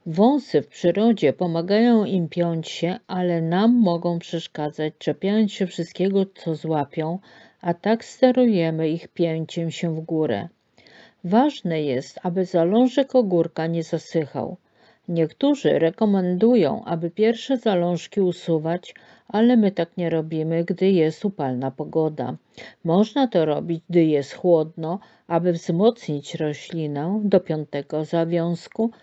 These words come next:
żeby się wzmocniły krzaczki.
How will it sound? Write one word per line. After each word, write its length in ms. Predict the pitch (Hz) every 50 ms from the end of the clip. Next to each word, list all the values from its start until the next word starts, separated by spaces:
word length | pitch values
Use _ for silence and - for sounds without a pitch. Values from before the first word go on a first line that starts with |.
| - - _ _ -
żeby 420 | 262 262 247 269 269 247 233 247 208
się 280 | - - 185 170 170
wzmocniły 840 | 160 156 - 170 165 156 147 - - - 156 151 147 143 147 147 143
krzaczki. 720 | 147 - - 147 131 127 127 - - - - - 131 127